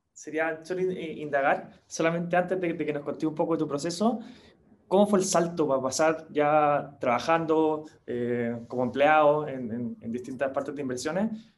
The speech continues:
Pero, ¿qué te llevó a dar el salto de decir, "Lo hago solo"? Como, "Me voy a dedicar a esto, me voy a dedicar independiente", y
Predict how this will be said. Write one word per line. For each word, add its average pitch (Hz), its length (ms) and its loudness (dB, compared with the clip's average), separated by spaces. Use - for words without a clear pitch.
Pero, 120 240 -6
¿qué 151 100 -2
te 160 120 4
llevó 156 180 4
a 165 80 6
dar 156 80 2
el 143 60 0
salto 156 320 0
de 143 60 2
decir, 151 360 -4
"Lo 123 140 2
hago 123 160 2
solo"? 110 340 -6
Como, 110 320 -4
"Me 113 160 -4
voy 131 80 -2
a 131 60 0
dedicar 127 280 0
a 139 40 2
esto, 143 260 -4
me 151 60 -2
voy 135 100 -8
a 127 40 -2
dedicar 127 200 -2
independiente", 131 880 -4
y 110 200 -10